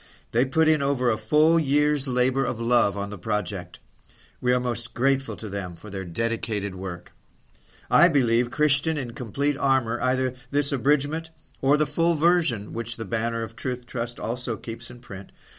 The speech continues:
should be in the library of every man and woman of God. No Christian leader, teacher, pastor, evangelist, or Christian worker should be without it. It breathes of holiness,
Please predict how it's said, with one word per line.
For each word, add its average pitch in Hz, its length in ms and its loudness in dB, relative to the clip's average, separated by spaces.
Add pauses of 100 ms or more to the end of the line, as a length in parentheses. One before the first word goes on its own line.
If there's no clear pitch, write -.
should 156 320 2
be 151 200 2
in 143 100 0
the 120 100 -2
library 139 720 2
of 104 240 -6
every 135 460 -2
man 123 500 -2
and 98 240 -6
woman 127 320 -4
of 123 220 -8
God. 92 320 -2
No 151 180 2
Christian 180 600 -2
leader, 127 360 2 (520)
teacher, 123 500 0 (260)
pastor, 147 680 0
evangelist, 120 800 -2 (180)
or 113 120 -4
Christian 139 500 -2
worker 123 340 -2
should - 220 -6
be 135 100 0
without 123 380 0
it. 92 140 -6 (420)
It 139 200 -2
breathes 151 520 2
of 143 120 0
holiness, 135 720 0